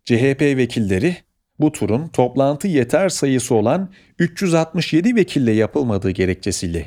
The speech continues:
iptal edilmesi gerektiğini iddia etmiş, yasal süreçte iddiacıları haklı çıkarmıştı. Yasal sürecin başladığı akşamsa beklenmedik bir olay yaşanmış,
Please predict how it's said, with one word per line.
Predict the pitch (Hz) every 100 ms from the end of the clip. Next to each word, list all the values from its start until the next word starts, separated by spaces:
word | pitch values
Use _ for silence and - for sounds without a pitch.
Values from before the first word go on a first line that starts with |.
| -
iptal | 101 - 120 131
edilmesi | 110 98 85 82 92
gerektiğini | 90 85 - 92 82
iddia | 80 85 78
etmiş, | 76 - 175 - - _ -
yasal | 104 - 131 156
süreçte | - 95 78 - 156 165 _ _ _ -
iddiacıları | 123 104 92 87 82 82 151
haklı | - 110 - 76
çıkarmıştı. | - 78 76 71 - - _ _ -
Yasal | 104 - 135 147
sürecin | - 127 139 151
başladığı | 131 117 131 117 123
akşamsa | 120 110 - 117 104 - 156
beklenmedik | 127 127 156 160 131 123 -
bir | 117 - -
olay | 101 92 87
yaşanmış, | 85 76 78 80 170 - -